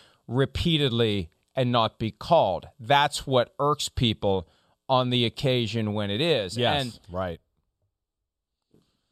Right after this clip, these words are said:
Speaker 1: we can't spot every instance where posturing isn't called, just like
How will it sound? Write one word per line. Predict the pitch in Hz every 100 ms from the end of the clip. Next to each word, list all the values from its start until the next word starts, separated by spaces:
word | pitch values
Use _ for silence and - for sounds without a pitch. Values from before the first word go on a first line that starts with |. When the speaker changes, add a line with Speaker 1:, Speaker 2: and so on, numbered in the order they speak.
| _
Speaker 1:
we | 165 170 165
can't | - 190 175 -
spot | - - 180 156 151 - -
every | 151 139 127 131
instance | 131 151 - - 113 113 -
where | 117 117 110
posturing | - - 143 147 - - 120 110 110 -
isn't | 127 117 107 -
called, | - 175 175 107 87 87
just | 208 - 190
like | 170 143